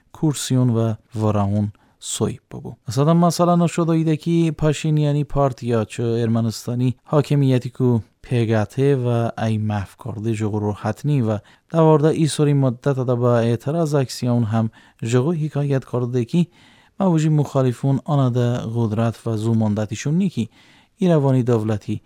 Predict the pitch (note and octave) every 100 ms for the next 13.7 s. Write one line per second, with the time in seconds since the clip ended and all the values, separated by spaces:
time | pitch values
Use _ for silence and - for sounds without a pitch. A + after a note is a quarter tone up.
0 | _ _ - A2 G#2 - - - - -
1 | - _ _ - A2 A2 A#2 A#2+ A#2+ A#2+
2 | A#2+ - B2 A#2+ B2+ B2 - _ _ -
3 | C3+ - C3 A#2 C3 B2+ - C3+ C#3 C#3
4 | C3 C3+ C3 - B2+ - C3+ C#3 C#3+ A2
5 | - G#2+ A2 - A2 - _ _ _ C#3
6 | A#2+ A2+ - A2+ - C#3+ B2 B2 A#2+ G#2
7 | B2 - - A2 G#2+ G2+ A2 A2 - A2
8 | _ - G#2 - G#2+ - - - G#2 -
9 | _ _ C#3+ C#3 C#3 C3 E3+ E3 E3+ D#3
10 | D#3+ D3 E3 D3 _ _ - A#2+ A2+ -
11 | A#2+ B2 B2 D3+ D3+ _ _ - C3+ B2
12 | B2+ B2 B2 B2 D#3 D#3 D3+ D3+ D3 D3
13 | C#3+ C3+ - - C3 C3